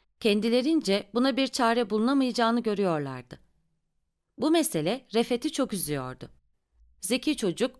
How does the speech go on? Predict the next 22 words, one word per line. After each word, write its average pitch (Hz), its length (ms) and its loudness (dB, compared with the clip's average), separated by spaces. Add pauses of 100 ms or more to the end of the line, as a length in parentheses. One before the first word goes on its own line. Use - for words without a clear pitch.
halkla 262 360 -2
ilişki 202 580 -2
ve 196 120 -2
dostluğunda 208 680 0 (220)
insan 220 340 2
için 311 180 0
gerekli 269 360 0
olduğunu 247 380 0
gördü. 135 340 -6 (720)
Ondan 208 320 2
sonra 185 420 0
arkadaşlarına 196 720 -2
sokulmaya 302 540 0
başladı. 143 460 -8 (840)
Yine 311 260 2
dal 285 140 2
kavukluk 294 560 -4
yapamıyordu 196 680 -2 (320)
ama 220 200 2
alçak 269 340 -2
gönüllülük 214 520 -2
gösteriyordu. 208 760 -2